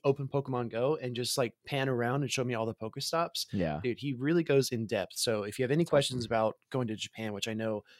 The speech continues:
Speaker 1: uh, you know, a hundred plus competitors, all their friends that are coming with them, uh, people that are just traveling just for fun, any question is a good question.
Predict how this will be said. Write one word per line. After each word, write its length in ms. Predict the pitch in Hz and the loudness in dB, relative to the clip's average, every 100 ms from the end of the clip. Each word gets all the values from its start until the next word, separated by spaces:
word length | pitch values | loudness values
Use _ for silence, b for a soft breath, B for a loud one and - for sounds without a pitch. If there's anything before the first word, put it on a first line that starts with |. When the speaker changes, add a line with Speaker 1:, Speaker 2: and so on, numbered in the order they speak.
| b - | b -6
Speaker 1:
uh, 200 | 110 107 - | -2 -2 -6
you 120 | 127 | -6
know, 100 | 107 - | -6 -4
a 20 | |
hundred 280 | - 147 131 | -2 -2 -2
plus 260 | - 131 | -2 -2
competitors, 720 | - 123 139 131 120 120 123 b b - | -2 -6 -4 -2 -2 -2 -2 b b 0
all 120 | 131 | 2
their 420 | 123 123 123 117 | 4 4 4 0
friends 320 | - 143 123 117 | -2 -2 0 -2
that 100 | 113 | -4
are 40 | |
coming 220 | - 113 | -4 -4
with 140 | 113 - | -4 -4
them, 320 | 113 110 110 _ _ | -2 -2 -4 _ _
uh, 180 | 113 104 - | -6 -6 -6
people 200 | - 147 | -4 2
that 60 | 147 | 2
are 40 | |
just 180 | 131 143 | 2 0
traveling 400 | - 147 147 151 | 6 6 8 4
just 160 | 139 131 | 2 0
for 80 | 135 | -2
fun, 380 | - 139 143 139 b b _ | 0 0 0 -4 b b _
any 180 | 127 139 | -2 -2
question 580 | 139 123 - 117 110 104 - | 2 2 2 0 -2 -6 -8
is 140 | 107 | -8
a 40 | |
good 140 | - - | -8 -12
question. 400 | - - - | -8 -8 -8